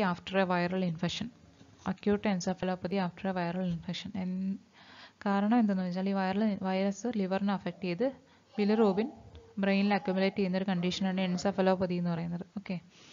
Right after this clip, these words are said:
ഇതാണ് Ray syndrome. Example of viral infection ഏതൊക്കെയാണ്? cold, flu, chicken pox ഇതുപോലെയുള്ള അവസ്ഥയിൽ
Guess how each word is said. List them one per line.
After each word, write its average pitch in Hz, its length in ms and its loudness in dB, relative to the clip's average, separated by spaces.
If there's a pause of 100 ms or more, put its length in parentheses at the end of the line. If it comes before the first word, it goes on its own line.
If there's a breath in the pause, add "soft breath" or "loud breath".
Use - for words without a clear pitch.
(300 loud breath)
ഇതാണ് 190 300 0 (400)
Ray 202 240 6
syndrome. 175 340 0 (1000 loud breath)
Example 254 460 6
of 233 100 6
viral 208 300 6
infection 202 340 4
ഏതൊക്കെയാണ്? 190 320 2 (100)
cold, 190 460 8
flu, 190 120 6 (200)
chicken - 320 0
pox 190 260 2
ഇതുപോലെയുള്ള 185 440 0 (100)
അവസ്ഥയിൽ 165 400 -4